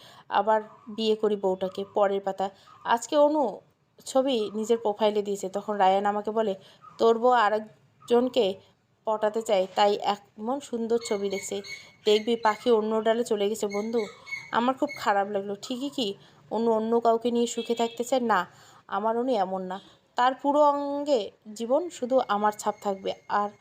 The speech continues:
আমার স্পর্শ থাকবে, আর কেউ রে না। বাসায় যেয়ে নেই, দেখাচ্ছি মজা। পরের পাতায়,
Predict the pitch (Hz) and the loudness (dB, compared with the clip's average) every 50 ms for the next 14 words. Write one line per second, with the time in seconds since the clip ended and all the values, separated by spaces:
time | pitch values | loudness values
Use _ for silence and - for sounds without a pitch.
0 | _ - - - - - - 208 214 220 214 208 202 - - 208 202 - 208 202 | _ -20 -20 -20 -10 -2 -2 -2 0 0 -2 -2 -2 -4 -6 -8 -6 -6 -6 -6
1 | 202 196 - 185 190 196 196 202 196 196 190 185 185 190 185 185 185 185 190 - | -6 -4 0 2 2 2 2 0 0 2 2 2 2 0 -2 -4 -4 -6 -8 -10
2 | _ _ _ _ _ _ 196 196 208 - - 220 214 214 220 220 226 226 220 208 | _ _ _ _ _ _ -4 -2 -2 0 0 -2 0 0 0 -2 0 -2 -2 -4
3 | 208 202 190 190 - - - - 202 208 202 - 196 - - - 202 196 190 185 | -4 -6 -10 -14 -18 -20 -6 -4 -4 -2 -2 -4 -6 -6 -6 -8 -6 -4 -4 -2
4 | 190 185 196 - _ _ _ _ _ _ _ _ _ 240 247 269 302 294 285 269 | -4 -4 -4 -6 _ _ _ _ _ _ _ _ _ 0 0 0 2 2 0 0
5 | - 208 190 | 0 -4 -8